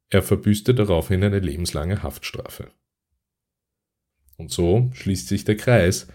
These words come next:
zu dem ersten Mord, den Jack Unterweger begangen hatte, wofür er bis neunzehnhundertneunzig die Haftstrafe in Stein verbüßte. Wir erinnern uns zurück an den Fall von Marisa Horvath, die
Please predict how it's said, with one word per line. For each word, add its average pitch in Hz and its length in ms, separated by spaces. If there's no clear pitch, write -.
zu 123 100
dem 127 180
ersten 90 400
Mord, 73 500
den 78 140
Jack 85 180
Unterweger 87 540
begangen 85 480
hatte, 92 300
wofür 98 360
er 104 60
bis - 240
neunzehnhundertneunzig 85 1300
die 85 120
Haftstrafe 78 560
in 107 100
Stein 95 380
verbüßte. - 560
Wir 95 200
erinnern 131 320
uns 123 260
zurück 90 680
an 92 300
den 95 140
Fall 90 240
von 92 220
Marisa 87 380
Horvath, 101 680
die 113 260